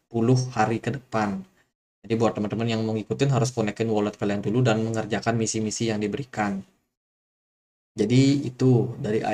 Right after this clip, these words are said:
R B. A R B di awal peluncurannya cukup banyak,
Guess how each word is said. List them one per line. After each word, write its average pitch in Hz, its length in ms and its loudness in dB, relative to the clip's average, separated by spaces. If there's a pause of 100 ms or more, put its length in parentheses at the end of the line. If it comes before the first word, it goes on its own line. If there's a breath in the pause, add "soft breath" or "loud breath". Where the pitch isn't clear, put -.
R 110 80 -2
B. 107 320 -2 (480)
A 127 160 2
R 127 80 6
B 175 160 8
di 147 160 8
awal 123 480 6
peluncurannya 127 960 4
cukup 127 240 -2
banyak, 117 400 0